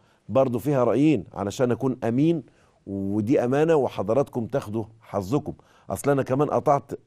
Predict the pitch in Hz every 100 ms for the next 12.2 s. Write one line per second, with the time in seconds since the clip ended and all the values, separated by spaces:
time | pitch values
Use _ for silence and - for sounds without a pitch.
0 | - 95 147 139 107 101 110 127 160 -
1 | 120 110 151 131 117 113 131 101 - 113
2 | 110 113 - 147 120 98 - - 123 139
3 | 104 90 101 87 143 - 85 - _ -
4 | 117 127 117 147 175 170 - _ - 123
5 | 139 - 123 127 131 95 - - _ _
6 | _ - - 113 123 117 123 127 156 139
7 | 160 139 131 123 147 113 87 - _ -
8 | 117 123 127 180 123 165 - - - _
9 | _ 127 107 135 117 151 117 104 104 123
10 | 170 - 117 123 127 160 127 107 - -
11 | 143 143 110 - 143 117 147 139 123 120
12 | 156 113